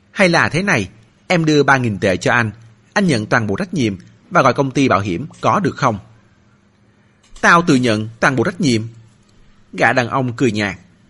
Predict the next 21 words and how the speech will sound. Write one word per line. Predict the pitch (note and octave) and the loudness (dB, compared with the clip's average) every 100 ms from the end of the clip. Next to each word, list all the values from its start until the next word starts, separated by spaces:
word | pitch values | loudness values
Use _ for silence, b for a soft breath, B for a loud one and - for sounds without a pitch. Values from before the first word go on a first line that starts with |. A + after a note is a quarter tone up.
| b b b b A3+ | b b b b -2
"Mày | F3 | 2
đâm | D3+ C#3+ | 2 2
vào | C#3 G#2 | 2 2
xe | - B2+ | 0 -4
của | G#2 | -4
tao, | A2 B2 A2+ - - - - | -2 0 -2 -6 -20 -12 -4
còn | D3+ | -2
bắt | - - | -2 0
tao | D#3 A#2 A2+ - | 0 0 -4 -2
tự | F#3+ | 0
nhận | C3+ A#2 G2+ | 2 0 -2
toàn | - B2 G2+ | -2 -2 0
bộ | G2 | -4
trách | - F#3 | -4 -2
nhiệm. | A#2 F2+ - - _ _ _ _ _ - | -2 -4 -10 -20 _ _ _ _ _ -6
Xe | G#3+ F3 | -2 0
tao | D#3 B2 A2+ - | 2 0 -2 -6
tặng | - A2+ | -2 0
luôn | C#3+ C3+ | 0 2
cho | C3+ | 0
mày, | B2+ G2 | 0 -2